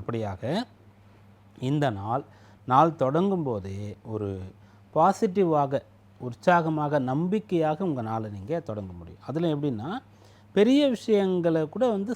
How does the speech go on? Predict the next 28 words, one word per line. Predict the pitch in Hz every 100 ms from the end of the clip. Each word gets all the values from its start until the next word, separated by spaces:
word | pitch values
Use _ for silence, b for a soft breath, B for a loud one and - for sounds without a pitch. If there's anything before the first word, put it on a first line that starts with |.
| -
சுலபமா | 220 233 233 233 233 220 151
செய்யற | 143 139
அளவுக்கு | 123 120 151 147 147
கான்ஃபிடென்ட்டா | 190 131 131 127 113 95 98
இருக்க | 95 -
முடியும். | 82 80 - - b b b b
நம்ம | 135 151
வந்து | 165 226 202 131 113 -
துணிந்து | 190 220 254 254 254 262
செய்யக்கூடிய | - 202 196 175 160 139
எந்த | 160 208 233
ஒரு | 190 151
செயலுமே | 151 147 139 131 127 117
தைரியமா, | 117 131 139 139 175 190
கான்ஃபிடென்ட்டா | 151 160 156 151 165 180
இருக்கும், | 131 190 262 -
பர்ஃபெக்ட்டா | 135 - 160 - 180
இருக்கும். | 170 214
நமக்கு | 220 165
அது | 120 107
தெரியும், | - 147 202 185 151 202 - b b b b
நம்ம | 139 139
நல்லா | 139 180
அதுல | 202 160 165
அனுபவப்பட்டிருக்கோம்னு | 175 151 147 160 156 175
சொன்னா, | 170 131 131 147 165 165
அது | 127 135 135
எப்பயுமே | 156 190